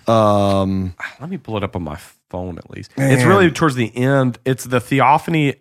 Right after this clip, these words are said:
Speaker 2: towards the end of chapter three.
Speaker 1: Uh, man, I wish I had my other Bible 'cause I had it, had it put in my Bible. Um,
Speaker 2: I should have brought my, like, physical Bible in here.
Speaker 1: That's what I'm talking about.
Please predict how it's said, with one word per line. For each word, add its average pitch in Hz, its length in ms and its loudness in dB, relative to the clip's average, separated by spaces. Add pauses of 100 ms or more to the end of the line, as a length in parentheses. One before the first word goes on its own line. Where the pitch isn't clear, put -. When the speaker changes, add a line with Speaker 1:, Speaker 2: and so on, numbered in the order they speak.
Speaker 2:
towards 127 240 -2
the 117 180 -4
end 117 240 0
of 98 80 -4
chapter 104 440 -2
three. 92 480 -8 (1080)
Speaker 1:
Uh, - 880 -16 (960)
man, 120 240 -2
I - 20 -2
wish 101 200 -4
I 113 40 -2
had 104 100 -2
my 101 80 -4
other 101 120 -4
Bible 110 300 2
'cause 95 140 -4
I 101 40 -2
had 107 140 -2
it, - 140 -8
had 107 140 0
it 98 160 -4
put 117 160 0
in 101 80 -2
my 92 120 -2
Bible. 98 560 0 (500)
Um, 98 880 -2 (180)
Speaker 2:
I 104 60 -6
should - 180 -6
have 92 80 -8
brought 95 200 -4
my, 87 100 -4
like, 82 220 -6
physical 98 440 -8
Bible 87 380 -8
in 92 80 -10
here. 98 260 -10
Speaker 1:
That's 110 160 -4
what 104 60 -2
I'm 95 80 -2
talking 113 300 2
about. 92 440 -2